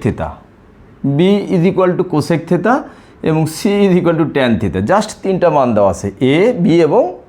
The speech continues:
C এর মান। So whatever, it doesn't matter। প্রশ্ন নম্বর ক, দেখাও যে B into root over a square minus one is equal to A। আমরা দেখে দেব এটা। প্রশ্ন নম্বর খ, A plus C, অর্থাৎ A এর সাথে C এর মান যোগ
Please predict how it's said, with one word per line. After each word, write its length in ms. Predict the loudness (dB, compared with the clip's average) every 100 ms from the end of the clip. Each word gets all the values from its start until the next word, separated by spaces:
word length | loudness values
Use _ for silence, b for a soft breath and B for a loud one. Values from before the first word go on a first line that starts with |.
| -8
C 20 | 0 2
এর 60 | 0
মান। 100 | -4 -2
So 60 | 2
whatever, 320 | 2 2 2 0 -4 B B B B 0
it 40 | 2
doesn't 260 | 2 0 0
matter। 220 | 0 0 0
প্রশ্ন 200 | -2 0 0
নম্বর 200 | 2 0 0
ক, 20 | 0 2
দেখাও 320 | 0 2 2 2 2
যে 100 | 2 0 -2 B B B -4 0
B 40 | 2 4 4
into 200 | 4 4 2
root 140 | 2 2
over 200 | 2 0 -2
a 20 | -2
square 280 | -2 0 0 0
minus 240 | 0 -2 -2 0
one 100 | 2
is 60 | 2
equal 220 | 2 2 2
to 60 | 0 -2
A। 40 | -6 -16 -20 -20 -10
আমরা 160 | -2 -2 0
দেখে 160 | -2 0
দেব 100 | 0 2
এটা। 140 | 0 0 -8 B B B -4
প্রশ্ন 200 | -2 0 0
নম্বর 160 | 0 -2 -2
খ, 20 | 0 0 -2 -8 B B B B -20 -4 2 4
A 20 | 4 2
plus 240 | 0 0 0 -4 -4
C, 20 | -2 0 0
অর্থাৎ 220 | 0 -2 -4 2 4
A 40 | 6
এর 80 | 4 0
সাথে 200 | -2 0 0 -2
C 20 | 0 2
এর 80 | 2
মান 120 | 2 0 0
যোগ 140 | 2